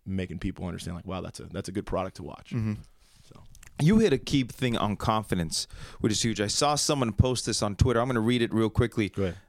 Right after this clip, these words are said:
Speaker 2: I think it was you. No, I don't think it was you. I don't know who it was, but it says, this has to do with baseball. And it says, "The reason why players have streaks in baseball is because of the increased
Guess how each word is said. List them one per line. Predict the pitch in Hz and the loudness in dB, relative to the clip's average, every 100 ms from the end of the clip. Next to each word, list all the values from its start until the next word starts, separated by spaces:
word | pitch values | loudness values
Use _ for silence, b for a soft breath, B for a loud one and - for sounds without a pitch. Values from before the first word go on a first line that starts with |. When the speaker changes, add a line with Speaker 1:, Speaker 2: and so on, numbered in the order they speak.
| - | -10
Speaker 2:
I | 90 | -6
think | - 262 | -2 0
it | |
was | 90 85 | 0 0
you. | 82 | -2
No, | - 151 | 0 0
I | 175 | 0
don't | 226 | -2
think | 160 | 0
it | |
was | 139 110 | 2 2
you. | 98 | 4
I | |
don't | 180 | 4
know | 180 | 4
who | 170 | 4
it | 156 | 4
was, | 104 | 2
but | 92 120 | 2 -2
it | - | 0
says, | 143 131 B B B | 0 0 B B B
this | 147 | -2
has | 185 165 | 0 2
to | 165 | 4
do | |
with | 127 107 | 2 2
baseball. | 127 120 - 76 - B B B | 2 2 0 -2 -4 B B B
And | 113 | -2
it | |
says, | 113 131 | 0 2
"The | 120 | 4
reason | 127 165 190 180 | 4 2 2 2
why | 151 | 2
players | - 135 127 120 | 2 2 2 2
have | 107 | 0
streaks | - - 131 - | 0 0 0 0
in | 110 | -2
baseball | 98 110 104 - 98 | 2 2 2 0 -2
is | |
because | 92 104 120 110 | 0 -2 0 0
of | 107 | 0
the | 104 - | 0 0
increased | 117 110 - 160 170 | -4 -2 0 0 -2